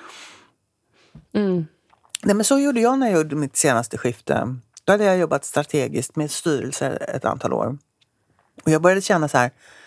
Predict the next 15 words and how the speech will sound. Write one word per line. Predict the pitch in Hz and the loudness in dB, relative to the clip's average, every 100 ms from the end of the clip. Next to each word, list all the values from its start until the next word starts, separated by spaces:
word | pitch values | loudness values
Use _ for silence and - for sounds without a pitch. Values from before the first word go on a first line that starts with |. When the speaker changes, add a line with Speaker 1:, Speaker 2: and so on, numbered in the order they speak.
| - _ _ _ _ _ _ _ | -20 _ _ _ _ _ _ _
Speaker 2:
ja, | - 156 | -8 -4
men | 190 | 0
det | |
här | 196 | 2
med | 190 - | 0 2
A | 214 269 226 139 135 | 2 4 2 0 0
I | 170 254 262 202 160 156 | 2 2 2 0 -4 -2
och | 165 165 165 | 2 2 2
det | 196 | 0
är | |
sån | 214 | 0
otrolig | 202 - 175 233 285 254 240 | -2 0 2 4 2 0 0
digitalisering | 208 208 - 208 202 208 226 220 208 | 0 -2 0 0 2 0 2 2 0
i | 190 | 0
företagen. | 202 196 170 156 202 202 190 175 | 2 4 2 2 2 2 2 -2